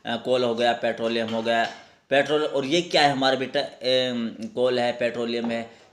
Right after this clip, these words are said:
ये हमारी क्या है बेटा, fossil fuel है। और fossil fuel होता है बेटा हमारे जिसको हम जीवाश्म ईंधन बोलते हैं। last से last video में मैंने आपको इसके बारे में बताया था fossil फ्यूल। तो बेटा हमारे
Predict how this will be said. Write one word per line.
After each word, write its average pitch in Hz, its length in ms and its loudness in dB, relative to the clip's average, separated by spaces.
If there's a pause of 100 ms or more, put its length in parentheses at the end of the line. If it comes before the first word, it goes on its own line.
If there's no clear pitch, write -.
ये 127 100 4
हमारी 135 280 0
क्या 143 140 0
है 131 60 0
बेटा, 139 180 -4
fossil 143 440 -2
fuel 113 300 -6
है। - 320 -6 (180)
और 113 240 0
fossil 139 300 0
fuel 160 220 -4
होता 135 220 2
है 127 80 4
बेटा 127 260 -2
हमारे 127 280 -2
जिसको 120 260 -10
हम 127 300 -4 (200)
जीवाश्म 135 600 0
ईंधन 123 420 -2 (300)
बोलते 117 280 -4
हैं। 117 160 -4
last 117 280 -2
से - 300 -6
last 113 640 -4
video 110 300 -6
में 113 100 -4
मैंने 110 200 -4
आपको 107 400 -6
इसके 101 260 -10
बारे 101 220 -6
में 104 100 -10
बताया 98 260 -8
था 104 300 -12
fossil 98 220 -14
फ्यूल। 95 280 -14 (420)
तो 131 60 -4
बेटा 143 240 0
हमारे 147 560 0